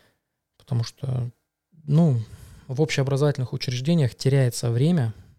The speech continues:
Опять же, не во всех, но в большинстве, вот в этой системном, обу-, э, в сис-, в системной истории, э, которая поддерживается государством. Че вам объясняю, вы сами все понимаете.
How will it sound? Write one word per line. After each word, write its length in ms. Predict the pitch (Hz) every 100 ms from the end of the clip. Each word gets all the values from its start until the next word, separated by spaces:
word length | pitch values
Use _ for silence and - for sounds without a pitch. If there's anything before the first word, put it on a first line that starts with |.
| _ _ _ _ _ _ _ _ _ _ - 151
Опять 240 | 143 147
же, 100 | 127
не 140 | 135
во 100 | 147
всех, 420 | 135 - 123 - _ _ -
но 180 | 131 135
в 60 |
большинстве, 600 | 127 120 127 - - - -
вот 140 | -
в 20 |
этой 160 | 135 127
системном, 1000 | - 135 - 120 120 143 135 - - 135
обу-, 180 | 123 131 -
э, 320 | 156 143 135
в 60 |
сис-, 220 | - 135 -
в 80 | -
системной 720 | 139 - - 135 123 120 117 _ - - - - - - -
истории, 680 | - - 127 120 113 113 117
э, 280 | 139 131 127
которая 300 | - 135 117
поддерживается 600 | 131 127 120 120 117 139
государством. 760 | 127 - 139 170 170 135 120 113 _ _ _ _ _ _ _ _ _ _ _ _ _ _ _ -
Че 140 | - 165
вам 100 | 123
объясняю, 300 | 117 - 127
вы 60 |
сами 180 | - 135
все 120 | 117 -
понимаете. 480 | 135 135 131 -